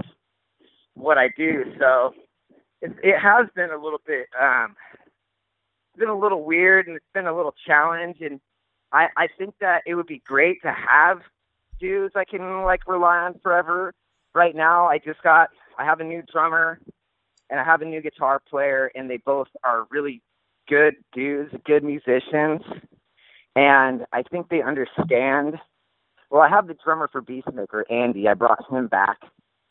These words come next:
And, um, he's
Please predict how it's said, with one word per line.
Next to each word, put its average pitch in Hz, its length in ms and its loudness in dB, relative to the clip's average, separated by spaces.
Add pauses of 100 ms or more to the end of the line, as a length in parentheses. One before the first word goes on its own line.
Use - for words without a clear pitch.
(380)
And, 113 540 0
um, 110 600 0 (1500)
he's 220 160 0